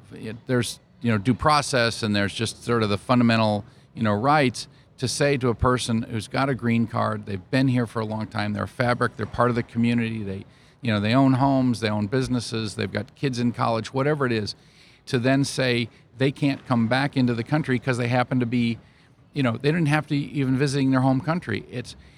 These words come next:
the concern was that they have a passport from one of those seven countries, okay? And then, you know, s-, many of them have a second passport, okay? S-, maybe from Canada or another country that they may have been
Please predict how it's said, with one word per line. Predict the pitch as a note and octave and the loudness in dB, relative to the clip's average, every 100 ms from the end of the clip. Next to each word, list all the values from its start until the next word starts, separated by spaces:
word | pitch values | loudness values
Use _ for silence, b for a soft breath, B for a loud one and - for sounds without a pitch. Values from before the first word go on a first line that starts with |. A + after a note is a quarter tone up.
| b - | b -4
the | A#2+ | -4
concern | - A#2 - C3+ B2+ | -2 -2 0 2 2
was | A#2+ | 0
that | G#2+ G#2 | -2 -4
they | A#2 | -4
have | A2+ - B2+ B2 A#2 | -4 -4 -2 0 0
a | A2+ | -2
passport | - C#3 C#3+ - - A2 - - _ | -2 -2 -2 -2 -2 -2 -2 -16 _
from | B2 B2 A#2+ A2 | 0 2 0 0
one | A#2 B2 | 0 2
of | |
those | A2+ A2+ | 0 -4
seven | - A2+ G#2 G#2+ | -2 -2 0 -4
countries, | - - A#3 A#3+ - E2+ F#2 - - b b b G#2+ | -8 -2 -2 -2 -6 -8 -10 -16 -20 b b b -12
okay? | - A2 C3 b b b | -2 0 0 b b b
And | C3 B2 B2+ | 2 4 6
then, | B2+ B2 b b _ | 4 2 b b _
you | C#3+ | -2
know, | A#2+ | -2
s-, | A#2+ D#3 | -2 0
many | C3+ D#3 | 2 4
of | B2+ | 2
them | B2 | 2
have | A#2 A2+ | 2 2
a | |
second | A#2 F#3 F#3 D#3+ - | 0 -2 -2 -4 -4
passport, | A2+ F#2+ - - G2 F#2+ - | -4 -4 -4 -8 -6 -6 -6
okay? | G#2+ - A2+ B2 | -12 -4 -4 -4
S-, | - - | -10 -4
maybe | A2+ G#2+ G#2+ | -2 0 -2
from | - G#2 | -4 -8
Canada | - G#2 G#2 G#2 | -2 0 0 0
or | G#2+ | 0
another | G#2 G#2 A2 | 2 0 -2
country | - A2 G2 G2+ | -4 -6 -4 -4
that | F#2+ - | -6 -6
they | G#2 | -2
may | G2+ G2+ | 0 0
have | G2 F#2+ | 0 -2
been | G2+ | -4